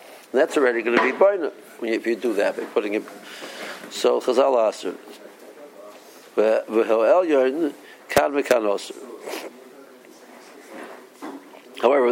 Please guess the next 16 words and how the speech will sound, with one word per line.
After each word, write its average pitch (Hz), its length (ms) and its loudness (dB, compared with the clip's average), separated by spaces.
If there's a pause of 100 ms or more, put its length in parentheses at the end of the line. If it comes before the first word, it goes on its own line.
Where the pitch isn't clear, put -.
if 110 180 2
the 113 80 0
top - 340 0
one 131 140 -2
comes 113 260 0
out, 110 260 4 (1200)
right, - 140 -8 (800)
that's 143 260 2
considered 123 420 0
that 110 200 0
you've 113 160 -4
totally 127 300 0
lost 117 320 2
the 110 80 -14
door. 110 360 2 (1200)
Um, 110 400 2